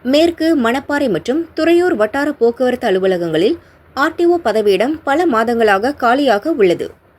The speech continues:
இதனால் கூடுதல் பொறுப்பாக மற்ற ஆர் டி ஓக்களுக்கு மேற்கு, மணப்பாறை மற்றும் துறையூர் அலுவலக பணிகள் ஒதுக்கப்படுகிறது.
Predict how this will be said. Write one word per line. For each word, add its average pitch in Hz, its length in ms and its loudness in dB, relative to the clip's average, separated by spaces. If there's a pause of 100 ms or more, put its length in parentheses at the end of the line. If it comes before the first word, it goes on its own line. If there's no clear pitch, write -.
(160)
இதனால் 277 420 0
கூடுதல் 285 420 0
பொறுப்பாக 202 720 -2
மற்ற 294 380 -4
ஆர் 226 120 0
டி 262 120 -6
ஓக்களுக்கு 220 600 0 (100)
மேற்கு, 240 600 0
மணப்பாறை 233 500 -4
மற்றும் 202 400 -6 (400)
துறையூர் 339 440 2
அலுவலக 247 440 0
பணிகள் 220 400 -2
ஒதுக்கப்படுகிறது. 180 800 -2